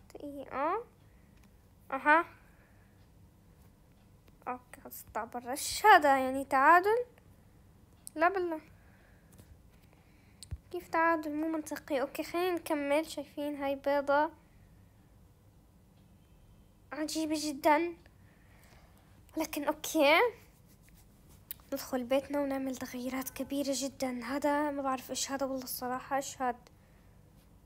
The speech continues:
ما، ما جربتوش، بس أوكي. هذا سيلفي. تعالوا خذوا سيلفي. طب خلينا نشوف. واو، هذا كل إشي هيك.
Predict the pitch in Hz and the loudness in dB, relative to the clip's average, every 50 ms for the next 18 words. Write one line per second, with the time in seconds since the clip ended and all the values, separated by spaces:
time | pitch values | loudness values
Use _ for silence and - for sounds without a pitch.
0 | - - - - - - - - 214 247 254 269 269 269 277 262 262 269 269 - | -20 -20 -20 -20 -20 -20 -14 -10 -10 -6 -6 -6 -4 -4 -6 -6 -8 -8 -8 -4
1 | - 285 294 285 - 285 269 254 262 254 - 285 262 254 262 285 330 381 440 440 | -2 -2 -2 -2 -6 -10 -8 -10 -10 -8 -4 -2 -2 0 0 0 0 -2 -4 -6
2 | - - - - - - - - - - - - - - - - - - - - | -12 -20 -20 -20 -20 -20 -20 -20 -20 -20 -20 -20 -20 -20 -20 -20 -20 -12 -4 -4
3 | 359 359 - 453 415 330 302 - - - - - - 339 311 - - 294 269 262 | -2 2 2 2 2 2 0 -4 -14 -18 -16 -12 -10 -10 -10 -10 -10 -10 -8 -8
4 | - - - - - - 330 339 330 330 - 311 - 311 - - 302 285 - - | -8 -10 -12 -8 -2 2 4 4 4 2 -2 -8 -8 -8 -10 -8 -8 -10 -10 -12
5 | - 262 262 277 277 277 285 339 320 - - - - - - _ - - - - | -10 -8 -6 -4 -4 -4 -6 -6 -10 -14 -20 -20 -20 -20 -20 _ -20 -20 -20 -20
6 | - - - - - - - - - - 339 392 381 - - 302 240 226 - - | -20 -20 -14 -14 -14 -12 -12 -14 -8 -6 -6 -4 -4 -4 -4 -4 -6 -6 -8 -12
7 | - - - - - - - - - - - - - - - - - _ - - | -20 -20 -20 -20 -20 -20 -20 -20 -20 -20 -20 -20 -20 -20 -20 -20 -20 _ -20 -20
8 | - - - - - - - - - - - _ - - - _ - - - - | -20 -20 -20 -20 -20 -20 -20 -20 -20 -20 -20 _ -20 -20 -20 _ -20 -20 -20 -20
9 | _ _ _ _ - - - - - - 302 294 277 285 285 285 285 302 320 294 | _ _ _ _ -20 -18 -18 -18 -14 -12 -6 0 4 4 6 6 4 4 2 0
10 | 302 311 311 381 370 359 - 330 - - 320 311 302 302 262 262 269 311 359 440 | 0 0 -2 -2 -4 -4 -4 -6 -6 -6 -6 -2 -2 0 0 2 0 0 0 -2